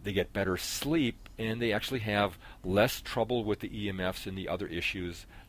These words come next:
during the day as a result. They're a little more robust.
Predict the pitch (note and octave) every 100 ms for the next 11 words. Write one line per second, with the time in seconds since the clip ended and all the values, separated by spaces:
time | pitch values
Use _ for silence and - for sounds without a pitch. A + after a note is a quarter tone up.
0 | - G2+ E2+ F2 E2+ D#2 F2+ D#2+ C#2 B1
1 | - D#2 D#2 D2+ F#2+ D2+ - E2+ E2+ F#2+
2 | F2 E2 D#2+ D2+ - - - -